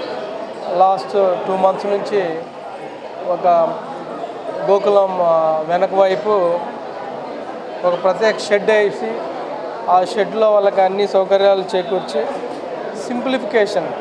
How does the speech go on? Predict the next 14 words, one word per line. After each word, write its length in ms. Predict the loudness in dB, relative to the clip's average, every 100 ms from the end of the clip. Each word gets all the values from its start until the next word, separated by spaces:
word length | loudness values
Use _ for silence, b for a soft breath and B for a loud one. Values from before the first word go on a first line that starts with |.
| -4
ఆ 40 |
ప్రొసీజర్స్ 680 | -2 -2 -2 -2 0 0 0
కూడా 180 | 0 0
సింప్లిఫికేషన్ 920 | -2 -4 -4 -2 0 2 2 -2 -2
చేసి, 360 | -4 -4 -6 -6 -8 -10 -10 -10 -10 -12 -12 -2
ఆ, 200 | 4 4 4 2
చేద్దామని 480 | 4 4 4 2
డెసిషన్ 420 | 0 -2 -2 -4 -4
తీసుకోవడం 440 | -2 0 0 0
జరిగింది. 460 | -2 -2 -4 -4 -6 -8 -10 -12 -10 -10 -10 -10 -10 0
ఆ 140 | 2
డెసిషన్కి 500 | 4 4 2 0 4
అనుగుణంగా 560 | 4 4 4 4 4 4
ఈరోజు 640 | 6 6 6 4 4 2